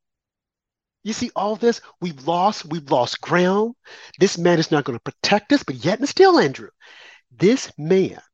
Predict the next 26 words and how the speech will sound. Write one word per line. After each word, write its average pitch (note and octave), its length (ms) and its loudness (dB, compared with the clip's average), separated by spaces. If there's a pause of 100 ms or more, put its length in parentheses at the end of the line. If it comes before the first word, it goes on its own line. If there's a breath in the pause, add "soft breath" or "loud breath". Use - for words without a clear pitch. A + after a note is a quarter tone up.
(600)
could - 200 -10
possibly - 560 -6 (880)
get A#2 240 -6
back C#3 240 0
into G3 180 -4
office D3+ 440 -2
in C3+ 80 -8
twenty D#3 240 0
twenty-four D#3 520 0 (240 loud breath)
at - 160 -6
the B2+ 120 -6
ripe C3 320 -4
old E3 380 -4
age D3 240 -4
of - 100 -10 (100)
eighty-six D#3+ 500 -4
years D3 200 0
old. A#2 180 -2 (1300)
The A3 100 0
media F#3 460 2
will C#3 340 -8
push A3 300 0
him G3 260 0 (160)
up F#3 160 2 (100)
there. - 240 -12 (2250)
By D3+ 160 4